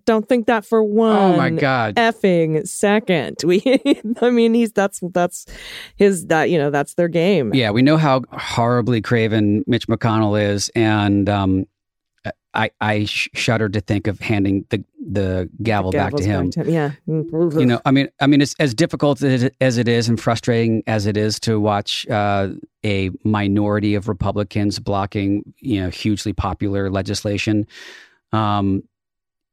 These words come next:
Speaker 2: if we didn't have the gavel away from Mitch McConnell right now, um, then, uh, we would be in a much, much worse place than we are.
Speaker 1: Yeah,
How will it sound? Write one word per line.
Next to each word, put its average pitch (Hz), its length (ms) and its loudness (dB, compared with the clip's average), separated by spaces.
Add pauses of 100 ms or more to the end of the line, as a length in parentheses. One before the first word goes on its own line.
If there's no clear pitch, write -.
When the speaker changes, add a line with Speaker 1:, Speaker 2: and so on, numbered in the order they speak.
(300)
Speaker 2:
if - 200 -2
we 131 100 2
didn't 117 280 0
have 107 360 -2
the 107 80 -4
gavel 101 340 -2
away 95 220 -2
from 92 180 -4
Mitch 90 180 -4
McConnell 92 400 -4
right 92 200 -8
now, - 260 -8 (120)
um, 95 520 0
then, 98 580 -2
uh, 104 100 0
we 101 160 -2
would 98 180 -2
be 95 220 0 (120)
in 101 80 -2
a 92 140 -4
much, 101 640 -2
much 95 280 -4
worse 85 280 -6
place - 380 -10
than 92 120 -6
we 82 140 -8
are. - 200 -14 (240)
Speaker 1:
Yeah, 151 200 -4